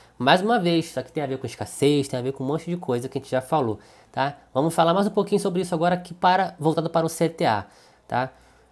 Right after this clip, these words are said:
As pessoas vão sempre procrastinar, procrastinar, né? Se você permitir. Elas não irão clicar e nem comprar nada que você oferecer,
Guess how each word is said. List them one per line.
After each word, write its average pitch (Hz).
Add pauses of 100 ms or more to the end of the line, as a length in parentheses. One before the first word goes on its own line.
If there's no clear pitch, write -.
(240)
As 180
pessoas 196
vão 156
sempre 202
procrastinar, 175 (320)
procrastinar, 151 (100)
né? 127 (180)
Se -
você 131
permitir. 156 (460)
Elas 147
não 240
irão 214
clicar 214
e 208
nem 202
comprar 208
nada 160
que 156
você 160
oferecer, 156